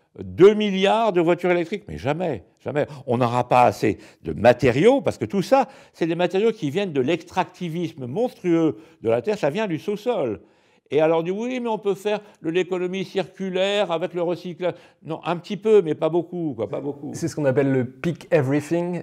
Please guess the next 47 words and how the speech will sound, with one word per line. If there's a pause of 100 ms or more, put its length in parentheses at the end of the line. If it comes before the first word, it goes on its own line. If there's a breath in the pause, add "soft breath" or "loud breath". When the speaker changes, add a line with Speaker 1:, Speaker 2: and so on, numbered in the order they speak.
(160)
Speaker 2:
euh,
Speaker 1:
Oui,
c'est
ça,
c'est
ça.
Speaker 2:
c'est,
Speaker 1:
On
est
Speaker 2:
c'est-à-dire
qu'il
y
a,
Speaker 1:
actuellement
Speaker 2:
il
y
a,
il
y
a, (100)
il
y
a
un,
il
y
a
des
pénuries
qui
sont
en
train
d'arriver
Speaker 1:
Oui.
Speaker 2:
sur
l'argent,
sur
le
cuivre,
Speaker 1:
Oui.
Speaker 2:
sur
les
terres
rares,
c'est
ça ?